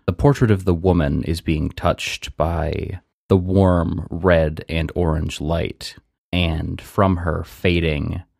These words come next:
past the children and to this menacing figure, shadows deepen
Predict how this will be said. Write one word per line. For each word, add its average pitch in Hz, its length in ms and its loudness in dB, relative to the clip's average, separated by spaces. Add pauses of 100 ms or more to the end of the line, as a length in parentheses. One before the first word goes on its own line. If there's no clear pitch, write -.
(120)
past - 380 -6
the 98 60 -10
children 71 800 -2 (500)
and 90 120 0
to 98 120 2
this 87 240 -2
menacing 87 540 0
figure, 80 680 -8 (220)
shadows 85 720 -2 (180)
deepen 76 600 -6